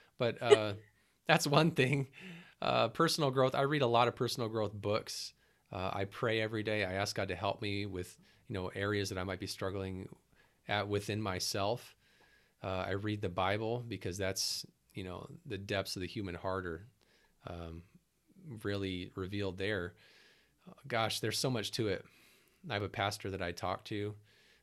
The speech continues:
Speaker 1: uh, from time to time. I have friends. And then also I really listen to what's going on. I pay attention to the, the tension in life, in
Speaker 2: Mm.
Speaker 1: relationships, uh,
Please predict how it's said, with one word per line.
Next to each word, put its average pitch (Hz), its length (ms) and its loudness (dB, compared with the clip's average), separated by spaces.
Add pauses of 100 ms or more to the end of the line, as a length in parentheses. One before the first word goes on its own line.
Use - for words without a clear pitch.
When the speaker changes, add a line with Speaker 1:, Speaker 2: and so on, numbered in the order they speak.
Speaker 1:
uh, 90 260 -8
from 92 200 -12
time 98 180 -4
to 90 80 -6
time. 98 340 -4
I 87 80 -6
have 85 100 -8
friends. 98 580 -4 (380)
And 165 80 -4
then - 80 -4
also 156 420 2
I 107 140 -4
really 117 340 0
listen 101 720 0
to 95 420 -4
what's - 160 -6
going 98 280 -4
on. 90 140 -6
I 90 40 -6
pay - 120 -6
attention 101 380 -6
to 101 120 -8
the, 95 220 -4 (240)
the 107 100 -4
tension 104 640 -4
in 92 240 -6
life, 95 340 -2
in 92 100 -8
Speaker 2:
Mm. 90 40 -8
Speaker 1:
relationships, 95 1000 0 (440)
uh, 87 280 -8